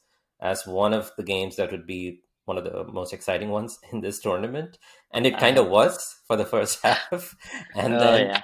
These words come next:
Speaker 1: the second half, it felt like was, we were watching a completely different game, which was strange because my pick for the <laughs> semifinalists were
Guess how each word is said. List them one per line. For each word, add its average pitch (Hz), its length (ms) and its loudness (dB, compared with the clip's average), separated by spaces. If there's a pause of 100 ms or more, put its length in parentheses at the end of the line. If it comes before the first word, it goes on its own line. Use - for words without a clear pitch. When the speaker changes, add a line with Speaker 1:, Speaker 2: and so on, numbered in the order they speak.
(120)
Speaker 1:
the 120 400 -12 (100)
second 131 280 4
half, 123 220 6
it 117 100 -6
felt 110 200 0
like 107 120 2
was, 104 200 -6 (140)
we 107 220 -8
were 98 80 -2
watching 101 320 0
a 104 60 -4
completely 104 560 -6
different 92 340 -8
game, 110 380 -2 (300)
which 123 140 -2
was 151 160 -2
strange 202 400 -2
because 110 400 0 (380)
my 120 240 4
pick 156 280 2
for 139 120 2
the 120 80 -4
<laughs> - 120 -4
semifinalists 110 1040 0
were 101 480 2